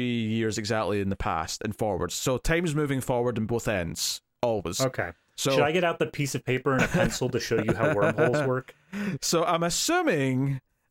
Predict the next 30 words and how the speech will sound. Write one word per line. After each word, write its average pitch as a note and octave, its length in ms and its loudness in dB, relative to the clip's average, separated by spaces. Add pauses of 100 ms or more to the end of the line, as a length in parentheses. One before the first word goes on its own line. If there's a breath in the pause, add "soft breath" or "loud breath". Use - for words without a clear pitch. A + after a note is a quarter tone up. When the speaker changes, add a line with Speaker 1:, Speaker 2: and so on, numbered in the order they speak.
Speaker 1:
that C#3 120 2
that's F3+ 220 2
what F3 100 2
it's E3+ 120 -2
trying D#3+ 180 2
to D3 60 0
say C#3+ 180 0
here, A2+ 260 0
is A2+ 200 0
that A#2 180 0
time G#3 240 2
is G3+ 100 0
moving E3+ 280 0
forward D3+ 340 0
bo-, C#3 100 -2
in C3+ 200 0
both. A#2+ 320 0
It's C3 120 -2
not D#3 100 2
like D#3 140 2
you D#3 60 -2
can C#3 140 -2
just C3+ 120 -2
go C#3+ 60 0
back A#2+ 260 -2
to C3+ 80 -2
an A#2+ 60 0
earlier B2 260 0
time G#2+ 280 -2
period. G#2 480 0